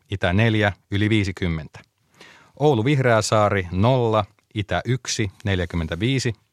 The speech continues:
Marjaniemi miinus yksi, itäkaakko kaksi, pilvistä kolmekymmentä. Kemi yksi, plus kaksi, koillinen kaksi. Ja Ajos nolla, itäkoillisesta tuulta kolme metriä sekunnissa,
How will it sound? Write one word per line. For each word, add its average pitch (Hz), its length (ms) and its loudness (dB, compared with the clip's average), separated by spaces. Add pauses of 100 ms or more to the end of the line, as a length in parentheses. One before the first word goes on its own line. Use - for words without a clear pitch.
(560)
Marjaniemi 98 720 2
miinus 107 460 2
yksi, 120 400 -2 (180)
itäkaakko 85 600 -4
kaksi, 120 440 0 (180)
pilvistä 90 560 -6
kolmekymmentä. 113 800 2 (640)
Kemi 165 240 4
yksi, 135 300 0 (180)
plus 110 220 -2
kaksi, - 520 -4 (300)
koillinen 85 500 -2
kaksi. 127 460 -2 (560)
Ja 120 180 2
Ajos 104 500 -2 (140)
nolla, 101 460 2 (340)
itäkoillisesta 87 880 -6
tuulta 139 400 -2
kolme 98 280 0
metriä 85 380 -4
sekunnissa, 92 640 -4